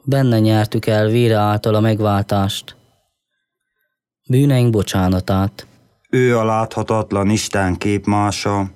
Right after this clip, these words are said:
Speaker 2: az egész teremtés elsőszülöttje.
Speaker 1: Mert benne teremtetett minden a mennyben és a földön. Minden látható és láthatatlan.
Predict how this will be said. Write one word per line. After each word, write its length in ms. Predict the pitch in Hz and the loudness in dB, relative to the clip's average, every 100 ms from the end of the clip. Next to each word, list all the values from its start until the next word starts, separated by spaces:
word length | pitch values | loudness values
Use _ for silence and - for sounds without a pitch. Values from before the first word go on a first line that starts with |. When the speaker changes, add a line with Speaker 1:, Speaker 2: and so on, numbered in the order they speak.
| _ _ _ _ _ _ _ _ | _ _ _ _ _ _ _ _
Speaker 2:
az 180 | 98 95 | -4 0
egész 440 | 113 107 107 95 | 0 0 -2 -4
teremtés 920 | 98 98 101 92 87 95 95 87 - - | -2 0 0 -2 -4 -2 -2 -2 -8 -8
elsőszülöttje. 1120 | 87 90 85 92 85 87 82 80 - 87 80 - _ _ | -4 -4 -4 -6 -6 -4 -4 -6 -6 -6 -8 -12 _ _
Speaker 1:
Mert 260 | 123 113 120 | -2 0 0
benne 300 | 139 131 107 | 0 0 0
teremtetett 720 | 117 107 110 107 107 107 101 | 0 0 0 0 -2 -2 0
minden 500 | 117 117 113 113 110 | 2 4 2 2 0
a 100 | - | 0
mennyben 400 | 113 120 113 110 | 2 2 2 2
és 180 | 101 98 | 0 0
a 60 | 95 | -4
földön. 640 | - 107 107 104 98 107 - _ _ _ _ _ _ _ _ _ _ _ _ | 0 0 2 0 0 -4 -10 _ _ _ _ _ _ _ _ _ _ _ _
Minden 400 | - 135 123 104 | -2 2 4 2
látható 640 | 107 117 120 135 131 139 139 | 2 0 -2 -2 0 0 0
és 240 | 113 - | -2 -2
láthatatlan. 880 | 101 92 98 95 92 - 98 92 110 | 0 0 -2 -2 -2 -2 0 0 -4